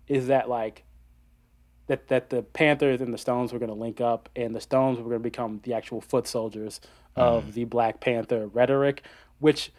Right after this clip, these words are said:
Speaker 1: um, if you have that narrative, which I feel like they just have a narrative that they're just trying to fill in, um,
Speaker 2: Yeah.
Speaker 1: yeah, whatever. Um,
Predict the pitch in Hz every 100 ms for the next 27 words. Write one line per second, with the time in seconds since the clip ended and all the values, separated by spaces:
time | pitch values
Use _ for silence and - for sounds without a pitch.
0 | _ _ - 151 147 139 131 139 _ _
1 | _ _ _ _ _ _ _ _ _ _
2 | _ _ - _ 180 202 220 156 165 165
3 | 151 120 127 147 156 170 156 131 120 139
4 | 139 131 131 117 113 117 113 113 110 110
5 | 107 - 110 - 120 110 117 135 - _
6 | _ - 85 80 76 - - 202 120 120
7 | 135 117 - - - - 135 139 131 120